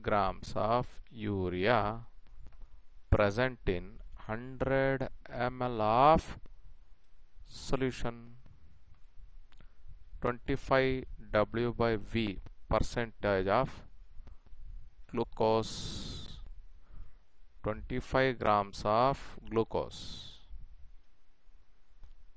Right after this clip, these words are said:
present in hundred M L of solution. So number of parts by mass of solute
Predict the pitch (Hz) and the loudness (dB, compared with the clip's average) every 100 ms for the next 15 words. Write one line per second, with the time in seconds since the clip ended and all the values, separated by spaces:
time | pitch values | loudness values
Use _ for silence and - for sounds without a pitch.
0 | - 113 101 113 107 117 95 110 117 113 | 2 4 4 2 0 -4 -4 -8 -12 -12
1 | 110 - - - - - - - 113 123 | -12 -14 -14 -14 -14 -16 -12 -4 -2 4
2 | 123 110 95 92 104 131 123 123 - - | 4 4 2 2 6 8 6 4 0 -8
3 | - - - - - - - - - - | -10 -10 -10 -10 -12 -10 -8 -8 -8 -12
4 | - - - 123 113 - 107 110 107 107 | -12 -2 2 4 4 4 2 0 -8 -10
5 | 110 - - - - - - - 98 98 | -10 -10 -10 -12 -16 -16 -6 0 0 0
6 | - - - - - - - - - - | -8 -10 -12 -12 -10 -10 -10 -10 -10 -10
7 | - - - 104 104 117 131 135 - - | -12 -10 -8 -4 -2 2 6 6 4 4
8 | 113 117 117 113 113 104 104 104 - 104 | 6 6 4 2 2 2 4 4 4 4
9 | 117 - - 131 104 117 | 4 4 8 10 10 4